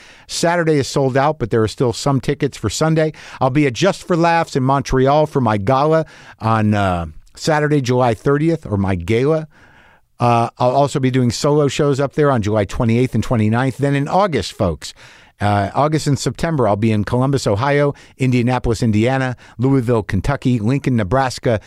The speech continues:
Des Moines, Iowa, Iowa City, Iowa, Tucson, Arizona, Phoenix, Arizona, Boulder, Colorado, and Toronto, Ontario, Canada. Then in October, I'm in London, England, and Dublin, Ireland. Go to W T F pod dot com slash tour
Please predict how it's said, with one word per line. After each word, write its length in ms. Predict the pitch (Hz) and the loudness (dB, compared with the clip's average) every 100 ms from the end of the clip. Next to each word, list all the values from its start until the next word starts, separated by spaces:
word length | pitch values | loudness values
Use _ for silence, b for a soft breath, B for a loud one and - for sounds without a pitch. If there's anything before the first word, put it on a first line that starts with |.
| B B | B B
Des 80 | 123 | -2
Moines, 320 | 123 143 135 | 0 0 0
Iowa, 560 | 131 139 139 131 123 120 | -2 0 2 2 0 -2
Iowa 260 | 131 139 110 | -2 0 0
City, 340 | - 165 139 | 0 0 0
Iowa, 380 | - 143 131 113 | 0 0 2 0
Tucson, 580 | - - 160 151 117 87 B B - | 0 0 0 0 0 -2 B B -2
Arizona, 480 | 127 120 127 123 107 | 0 2 0 -2 -2
Phoenix, 480 | 175 180 139 - | 0 0 0 -4
Arizona, 500 | - 127 117 110 107 | -2 0 0 0 -2
Boulder, 540 | 95 156 160 139 120 85 - | -2 0 0 0 -2 -4 -2
Colorado, 720 | 151 135 120 139 135 92 - B B - | 0 2 2 0 0 0 -4 B B -6
and 180 | 110 - | -4 0
Toronto, 420 | 135 139 139 123 | 0 0 0 0
Ontario, 480 | 113 - 123 110 98 | 0 0 0 0 0
Canada. 480 | - 135 120 104 B B - | -4 -2 0 -2 B B -4
Then 160 | 135 | -2
in 100 | 131 | 0
October, 460 | 127 120 160 160 156 | -2 -2 -2 0 0
I'm 220 | 143 147 | 0 0
in 80 | 143 | 0
London, 420 | 131 165 175 165 | 0 2 0 0
England, 400 | 160 175 170 165 | 0 2 2 0
and 220 | 143 143 | 0 0
Dublin, 360 | 143 165 165 151 | 0 0 0 0
Ireland. 600 | 156 170 156 117 80 - b b b b b b | 0 2 2 0 -4 -10 b b b b b b
Go 160 | - 185 | -2 0
to 180 | 180 180 | 0 0
W 320 | 180 175 175 | 0 0 0
T 220 | 151 175 | 0 0
F 160 | 160 - | 0 0
pod 320 | 180 165 139 | 0 0 0
dot 260 | 160 139 - | -2 -2 -2
com 460 | 170 156 107 82 B B | 0 0 0 -4 B B
slash 480 | - 143 147 - - | -4 0 0 -2 -2
tour 500 | - 226 214 123 110 | 0 2 4 4 0